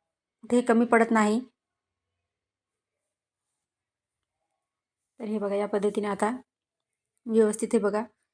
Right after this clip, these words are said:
जे दोघं टोक आहे ते एकमेकांवरती ठेवून पाहायचे, एक्स्ट्राचं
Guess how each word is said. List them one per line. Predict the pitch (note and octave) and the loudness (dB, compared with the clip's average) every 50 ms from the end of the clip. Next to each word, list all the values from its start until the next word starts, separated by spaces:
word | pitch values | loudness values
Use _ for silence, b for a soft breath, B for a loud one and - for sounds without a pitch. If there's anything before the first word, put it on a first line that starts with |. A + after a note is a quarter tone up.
| _ _ _ _ _ _ - G#3 | _ _ _ _ _ _ -4 0
जे | A3 G#3 | 0 0
दोघं | F#3+ F3+ G#3+ G#3+ A3 A3+ | 2 2 2 4 2 2
टोक | A3+ A3+ A3+ A3+ A3+ | 2 2 0 0 0
आहे | G#3+ G#3+ G#3+ | -2 -2 0
ते | G#3+ A3 | 0 0
एकमेकांवरती | G#3 G#3 G#3 G#3 G#3 G#3+ G#3 G#3 G#3 A3+ G#3+ | 0 0 -2 -4 -2 -2 -2 -2 -2 -2 -2
ठेवून | A3+ G#3+ G#3+ A3 | -2 0 -2 0
पाहायचे, | G#3+ A3+ A3 G3+ F#3+ G3 G#3 G#3 | 4 4 4 4 4 4 4 4
एक्स्ट्राचं | G#3 G3+ - - G#3 G3+ - A3+ A3+ | 4 2 0 -2 -2 0 0 0 0